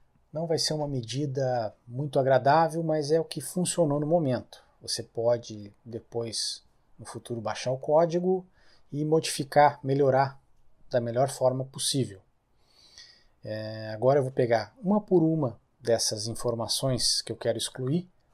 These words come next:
dessas frases que não, não são bem-vindas, desse lixo do nosso texto, e vamos excluir um por um. Vamos lá? É um trabalho bem manual. Vai ser um trabalho manual, vai ser um trabalho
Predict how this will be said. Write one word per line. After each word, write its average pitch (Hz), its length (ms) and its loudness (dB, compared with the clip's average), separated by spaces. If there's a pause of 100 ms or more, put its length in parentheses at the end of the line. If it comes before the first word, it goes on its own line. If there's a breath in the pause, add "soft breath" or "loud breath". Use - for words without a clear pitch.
dessas - 420 -2 (120)
frases 143 520 6
que - 160 -10
não, 113 300 -8 (460 loud breath)
não 120 100 -2
são 131 160 2
bem-vindas, 120 760 0 (440)
desse 110 280 0
lixo 160 440 2 (200)
do 113 80 -14
nosso 117 320 -4
texto, - 440 2 (560 soft breath)
e 165 80 2
vamos 165 260 6
excluir 151 320 4
um 156 100 2
por 156 200 4
um. 113 120 0 (680)
Vamos 107 240 -8
lá? 165 240 4 (720)
É 120 100 -2
um 131 60 -2
trabalho 143 480 4
bem 139 200 2
manual. 202 480 2 (160)
Vai 104 140 -14
ser - 80 -8
um - 60 -8
trabalho 120 400 -2
manual, 127 420 0
vai 143 100 -2
ser 127 120 -6
um 127 40 -8
trabalho 113 480 -4